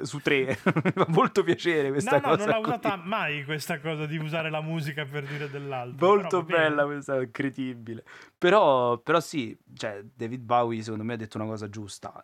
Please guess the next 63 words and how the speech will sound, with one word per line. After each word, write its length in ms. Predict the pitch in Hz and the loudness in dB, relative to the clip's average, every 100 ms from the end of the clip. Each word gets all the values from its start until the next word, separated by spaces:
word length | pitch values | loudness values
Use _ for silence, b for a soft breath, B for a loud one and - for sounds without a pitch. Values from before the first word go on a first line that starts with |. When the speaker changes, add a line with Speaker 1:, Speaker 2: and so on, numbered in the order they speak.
| _ 113 | _ -14
Speaker 1:
Ehm, 420 | 113 113 117 117 | -10 -8 -6 -4
andare 400 | 123 127 139 151 | -2 2 4 4
a 60 | 139 | 2
sottolineare 1000 | - - 160 _ 151 143 139 143 131 123 | 0 -6 -8 _ 0 2 2 4 2 2
ancora 440 | 120 127 160 165 | -2 -2 -4 -2
di 120 | 147 139 | -2 -4
più 280 | - 156 | -6 -6
quello 200 | 120 131 | -2 -2
che 120 | 127 127 | -2 -4
è 40 | |
Speaker 2:
Non 60 | 160 | 0
Speaker 1:
già 120 | 151 | 2
Speaker 2:
credo 140 | 143 139 | 4 2
Speaker 1:
ovvio 120 | 175 | 0
Speaker 2:
che 60 | 147 | 0
Speaker 1:
non 80 | 147 | 0
Speaker 2:
David 140 | 160 170 | 0 -2
Speaker 1:
serve. 80 | 156 | -2
Speaker 2:
Bowie 240 | 156 156 151 | -2 -2 -4
avesse 320 | 151 143 151 | -4 -6 -8
bisogno 320 | 135 143 143 | -6 -6 -4
della 180 | 139 139 | -4 -6
tua 120 | 143 | -8
approvazione, 640 | 131 135 131 131 - 131 | -10 -10 -10 -10 -8 -6
Speaker 1:
Beh, 100 | 131 | 0
Speaker 2:
però, 320 | 135 135 123 113 | 2 4 2 0
Speaker 1:
no, 80 | |
Speaker 2:
a 20 | 120 | -6
parte 240 | 139 175 | -8 -6
che 80 | 156 | -4
è 40 | 131 | -4
Speaker 1:
non 100 | 127 | 0
Speaker 2:
morto, 80 | 151 | 2
Speaker 1:
credo 180 | 185 180 | 4 4
gliene 120 | 156 | 4
Speaker 2:
però 120 | 143 | 2
Speaker 1:
freghi 220 | 147 143 | 0 0
qualcosa, 560 | 127 131 - 139 120 110 | 0 -2 -2 -4 -4 -6
insomma, 300 | 107 - 135 | -12 -8 -2
<laughs> 40 | 180 | 0
Speaker 2:
Eh, 100 | 165 | 2
Speaker 1:
perché 280 | 151 143 | 0 0
me 120 | 135 143 | 0 2
lo 60 | |
Speaker 2:
ormai 240 | 147 196 190 | 4 2 2
Speaker 1:
imma-, 120 | 180 | 0
Speaker 2:
no, 260 | 165 139 139 | -2 -2 2
nel 140 | 214 | 2
senso, 280 | 180 147 170 | 4 0 -2
Speaker 1:
<laughs> 80 | 180 | -4
Speaker 2:
ormai. 240 | 143 151 | -2 -2
Speaker 1:
immagino 340 | 135 165 127 135 | 2 2 2 2
nella 200 | 131 127 | 2 2
tomba, 460 | 135 135 127 110 _ B B B _ | 0 -2 -4 -14 _ B B B _
che 160 | 135 | -6
sta 120 | 131 143 | 0 2
lì 120 | 151 | 2
che 120 | 135 | 0
fa: 160 | 131 127 | 0 4
"Bravo, 520 | 147 135 131 123 - | 6 6 4 -2 -6
bra-, 280 | - 135 127 | 2 4 4
bravo, 380 | 131 135 127 127 | 4 4 4 0
ho 140 | 135 | -6